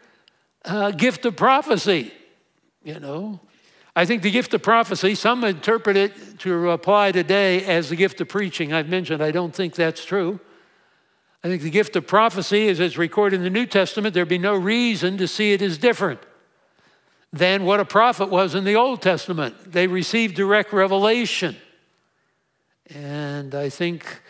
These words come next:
uh, prophecy is that level. That's why it's given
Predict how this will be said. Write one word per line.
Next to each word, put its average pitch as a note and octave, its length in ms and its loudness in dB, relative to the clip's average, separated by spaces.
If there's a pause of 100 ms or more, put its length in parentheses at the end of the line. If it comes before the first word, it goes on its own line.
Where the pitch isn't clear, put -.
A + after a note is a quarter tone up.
(540)
uh, C3+ 540 -10 (600)
prophecy F3+ 560 2
is F#3 360 0
that F#3 200 2
level. G3+ 200 2
That's F#3+ 280 2
why G#3 220 4
it's G#3 280 -2
given G3 540 0